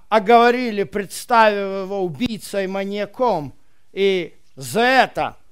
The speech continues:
положена высшая мера наказания, высшая мера зак-, наказания. Если пожизненное, значит, лжесвидетель, понимаете, ну,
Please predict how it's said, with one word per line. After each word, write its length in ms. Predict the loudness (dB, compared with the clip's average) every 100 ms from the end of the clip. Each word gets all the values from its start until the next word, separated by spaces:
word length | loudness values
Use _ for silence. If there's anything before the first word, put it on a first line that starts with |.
| -20 -20 -6
положена 720 | 0 2 4 2 0 -4 -4
высшая 640 | -6 -4 -6 -6 -6 -4 -4
мера 320 | -4 -6 -6
наказания, 800 | -8 -8 -8 -6 -2 -2 -4 -14 -20 -20 -20 -20 -20 -20 -16
высшая 540 | -2 -2 -2 -4 -6
мера 360 | -6 -6 -6 -8
зак-, 220 | -10 -16
наказания. 600 | -14 -14 -14 -18 -18 -20 -20 -20 -20 -12
Если 840 | 2 6 6 4 -8 -2 -2 -4 -12 -12 2
пожизненное, 1200 | 4 4 -2 -2 -2 -6 -8 -8 -6 -8 -10 -16 -20 -20 -20 -2
значит, 460 | 0 0 -2 -8
лжесвидетель, 1080 | -6 -4 0 0 0 -4 -10 -2 0 0 -4
понимаете, 440 | -10 -8 -6 -4 -2
ну, 280 | 0 -2